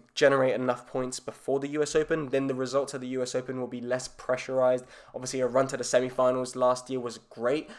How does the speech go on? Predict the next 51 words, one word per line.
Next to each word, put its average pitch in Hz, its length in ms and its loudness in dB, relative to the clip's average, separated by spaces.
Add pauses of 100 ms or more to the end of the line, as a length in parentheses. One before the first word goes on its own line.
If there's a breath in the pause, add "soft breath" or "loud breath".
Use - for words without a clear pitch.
(200 loud breath)
but - 320 2
is 131 140 -4
he 135 80 -6
gonna 139 180 4
be 139 80 -2
able 135 140 0
to 131 100 -12
do 131 140 0
that 131 180 4
again 123 460 2
this 131 280 -4
year? 139 260 2 (260 loud breath)
It's - 100 -16
gonna 196 220 2
be 131 100 -6
tough, 151 540 0
you 127 80 -6
know, 120 180 2
there's 120 160 -8
gonna 139 120 -4
be 135 100 -2
a 127 40 0
lot 147 200 2
of 143 100 -4
competition 131 540 -6
going 113 240 -2
into 113 180 -10
the 113 100 -14
U 110 120 -4
S 107 120 -6
Open 110 280 -8
this 107 180 -6
year, 113 220 -4 (400 loud breath)
but 190 240 4
it's - 160 -6
de-, - 180 2
definitely 160 300 -2
possible. 143 340 -2
But 117 140 2
if 170 120 -4
he 185 60 -6
manages 175 400 -4
to - 80 -6
sort 139 320 -2
of - 60 -20 (680 soft breath)
get - 200 0
that - 200 -6
balance 143 320 4
of - 140 -4
points 143 260 0
beforehand, 139 760 2